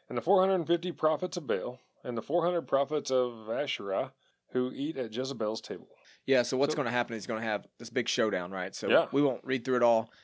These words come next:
Speaker 2: You, you guys should go read it. It's in, uh, First Kings eighteen. But there's all, hundreds of prophets of Baal, and
Speaker 1: Right.
Speaker 2: there's one Elijah.
Speaker 1: So it's funny, you got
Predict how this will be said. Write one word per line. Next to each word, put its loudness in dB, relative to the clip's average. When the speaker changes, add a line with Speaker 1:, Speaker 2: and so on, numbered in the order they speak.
Speaker 2:
You, -6
you -4
guys 4
should -6
go 6
read 2
it. 0
It's -8
in, -10
uh, -10
First -8
Kings -6
eighteen. -4
But 0
there's -2
all, 4
hundreds 2
of -2
prophets 2
of -6
Baal, -4
and 0
Speaker 1:
Right. 4
Speaker 2:
there's 0
one 0
Elijah. -4
Speaker 1:
So 2
it's 0
funny, 4
you 2
got 4